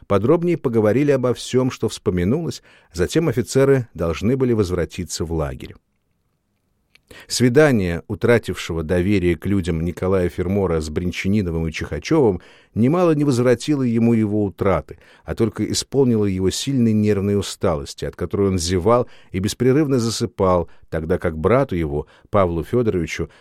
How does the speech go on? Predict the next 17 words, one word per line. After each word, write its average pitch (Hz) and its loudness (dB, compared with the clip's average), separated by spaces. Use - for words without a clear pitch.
одно 120 2
за 127 2
одним 120 4
являлись 107 2
новые 107 0
хлопоты 101 -2
по 104 2
исполнению 101 2
забот 95 0
государя 90 -2
о 90 -4
больном. 78 -4
Едва 113 2
они 123 4
подъехали 113 0
к - -18
лагерю, 101 0